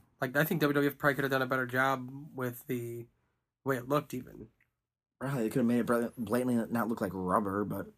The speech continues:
Speaker 2: <laughs> whatever. Who cares? Who cares? I'm
Speaker 1: Uh,
Speaker 2: over it.
Speaker 1: uh, I wonder if there was a, there, there had to have been, like, a W W F ep-, cross episode, crossover episode of, like,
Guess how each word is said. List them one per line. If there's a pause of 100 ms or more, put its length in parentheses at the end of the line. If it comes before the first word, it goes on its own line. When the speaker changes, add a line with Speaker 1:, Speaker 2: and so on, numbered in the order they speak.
Speaker 2:
<laughs>
whatever. (1800)
Who
cares? (1700)
Who
cares?
I'm
Speaker 1:
Uh,
Speaker 2:
over
it. (280)
Speaker 1:
uh, (100)
I
wonder
if
there
was
a,
there,
there
had
to
have
been,
like,
a
W
W
F
ep-,
cross
episode,
crossover
episode
of,
like,